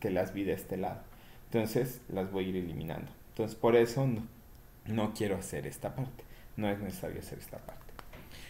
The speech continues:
Entonces, aquí voy a estar pagando hasta que, eh, llegue la siguiente, este, hasta que se acabe la cadena. Una vez que se acabe la cadena, lo único que tengo que checar es que esté vacía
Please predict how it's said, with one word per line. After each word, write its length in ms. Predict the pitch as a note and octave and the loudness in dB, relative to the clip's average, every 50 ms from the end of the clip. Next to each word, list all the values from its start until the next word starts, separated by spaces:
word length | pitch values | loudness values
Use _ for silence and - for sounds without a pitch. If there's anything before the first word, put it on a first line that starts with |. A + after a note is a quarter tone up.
| - - | -14 -4
Entonces, 760 | - - D3+ D#3 D3 C#3+ D#3+ D3+ D3+ D3+ D3+ D3+ - - - - - - - - - - | 4 6 8 8 8 10 10 10 12 12 10 8 4 0 -4 -8 -14 -16 -16 -16 0 6
aquí 220 | - C#3 C3+ - E3 | 6 8 8 8 8
voy 120 | D#3 D#3+ D#3+ | 10 10 10
a 20 | |
estar 340 | D#3 D#3+ - D3 C#3+ C#3+ - | 8 8 8 6 6 6 6
pagando 680 | C#3 C#3 C#3+ C#3+ C#3+ C#3+ C#3+ C#3 D3 D3+ E3 F#3 F#3 - - - - | 6 8 10 10 8 8 8 8 6 6 6 4 0 -4 -6 0 2
hasta 420 | A2+ A#2+ A#2+ - - B2 B2 B2+ | 4 4 4 4 4 4 4 4
que, 340 | - C3 C3 D3 F3 F#3 - - - - - - - | 4 4 4 4 4 2 -2 -6 -10 -14 -10 -6 -4
eh, 440 | A#2 A2 - F#2+ F#2+ F#2+ F#2+ G#2+ G#2 - - - - - - - - | -2 0 0 0 0 0 -2 -2 -4 -8 -12 -14 -14 -16 -14 -8 0
llegue 260 | - A2+ G#2 G#2 A2 | 2 4 4 6 6
la 180 | G#2 F#2 E2+ E2+ | 4 4 2 0
siguiente, 800 | - - F#2+ F#2 G#2 G#2+ G2+ F#2 F#2 F#2 - G2 F#2 F#2+ A2 A2 - - - - - - - | -2 -6 -8 -4 -2 0 2 2 2 0 0 -2 -4 -4 -4 -6 -8 -12 -14 -16 -14 -10 -8
este, 460 | F2+ F2 - - - - - - - - | -6 -6 -6 -8 -10 -10 -8 -4 -2 -2
hasta 220 | - - - - | 0 0 0 0
que 60 | - | 2
se 80 | - A2+ | 2 2
acabe 240 | G#2+ - A2+ A2 A2+ | 2 4 4 6 6
la 120 | A#2 A#2+ | 6 6
cadena. 360 | - D3+ D3 D3 C#3+ C3 C#3 - - - - - - - | 8 8 6 6 6 2 0 -2 -6 -12 -14 -14 -6 2
Una 120 | - C#3+ D#3 | 6 8 8
vez 120 | D3+ D3 | 8 8
que 60 | D#3+ | 6
se 100 | C#3 D3 | 6 8
acabe 220 | D3 C#3+ D3+ C#3+ C#3 | 8 8 10 10 10
la 100 | C#3+ C#3+ | 10 8
cadena, 320 | C#3+ C#3 C#3 C#3 C#3 D3+ | 8 8 8 6 6 6
lo 100 | D#3 C3 | 6 6
único 220 | B2 B2 - B2 A#2 | 6 6 6 2 2
que 60 | - | 4
tengo 140 | C3 B2 B2 | 4 2 4
que 80 | - | 4
checar 340 | - - - C3+ B2+ C3+ C3+ | 0 4 8 8 8 8 6
es 160 | - - - - | 4 0 0 0
que 100 | - A2 | -2 -2
esté 300 | - - - A#2 G#2+ G#2 | -2 2 2 4 4 4
vacía 640 | G2+ F#2+ F#2 - - C3 A#2 G#2 G#2 A#2+ D3 E3+ | 4 2 2 2 2 4 6 6 6 4 2 0